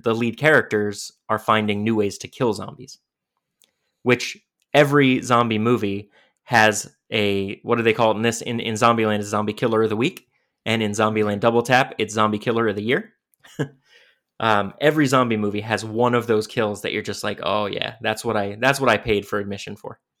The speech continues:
So I'm looking for both of those things. I'm looking for that ragtag team to come together and create a family dynamic.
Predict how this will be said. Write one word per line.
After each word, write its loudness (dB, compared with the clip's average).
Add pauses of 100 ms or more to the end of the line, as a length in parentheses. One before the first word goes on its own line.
(640)
So 4
I'm 2
looking 2
for 0
both 0
of -8
those -6
things. -10
I'm -6
looking -4
for -4
that 2
ragtag 0
team -6 (380)
to -4
come 0
together 0
and -4
create 0
a -10
family -4
dynamic. -4